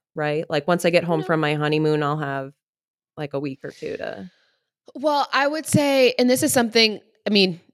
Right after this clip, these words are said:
Speaker 2: if you're working with a stationeer, sometimes they'll, you know,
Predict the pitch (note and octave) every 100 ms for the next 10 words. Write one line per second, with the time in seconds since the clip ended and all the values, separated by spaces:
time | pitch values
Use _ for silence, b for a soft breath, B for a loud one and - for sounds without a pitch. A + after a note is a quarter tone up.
0 | _ - A3+ B3+ A3+ G#3 G3 F#3 F3+ -
1 | E3 - D#3 D3 D#3+ - E3+ E3+ E3+ E3+
2 | D3+ D3+ D3+ D#3 - _ _ - D3+ C#3+
3 | D#3